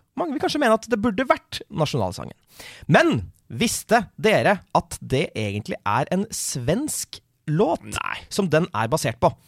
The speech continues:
Speaker 1: Jeg kommer nå til å, eh, lese opp tre, eh, svenske låttitler. Dere skal si hva som er originalen til Norge i rødt, hvitt og blått. Er det A, Obligasjonsmarsjen?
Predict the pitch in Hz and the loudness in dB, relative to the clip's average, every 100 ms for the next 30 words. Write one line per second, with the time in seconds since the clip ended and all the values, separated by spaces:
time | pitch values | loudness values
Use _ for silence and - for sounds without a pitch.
0 | _ - - - - - _ - 214 240 | _ -20 -20 -20 -20 -20 _ 2 4 6
1 | 208 - 226 233 - 214 214 226 147 - | 4 6 6 6 6 4 6 4 4 2
2 | 180 - - - 143 175 190 - - 165 | -2 -2 -2 0 4 4 0 -6 0 2
3 | 165 165 165 - - 196 127 165 165 - | 4 4 2 0 -2 -2 0 0 0 0
4 | 110 165 247 - 175 123 165 - 143 127 | -2 0 0 2 0 0 -2 -4 -4 0
5 | 117 113 151 - 104 120 - 123 120 143 | 0 0 -4 -2 0 0 0 -2 0 2
6 | 117 98 98 127 - 120 131 101 101 107 | 2 2 -2 -6 -6 -2 0 -2 -4 -8
7 | - - 104 - - - 104 - _ - | -8 -8 -8 -8 -16 -16 -16 -16 _ -2
8 | 196 - - - - _ _ - - 131 | -2 -2 -8 -20 -20 _ _ -10 -2 0
9 | 147 147 196 339 - _ _ _ _ _ | 4 6 6 6 -4 _ _ _ _ _
10 | _ _ _ _ _ _ 139 139 156 220 | _ _ _ _ _ _ 0 2 2 2
11 | - 139 127 131 - - 147 220 220 - | 0 -2 -2 -2 -4 -2 2 2 2 -2
12 | 85 | -4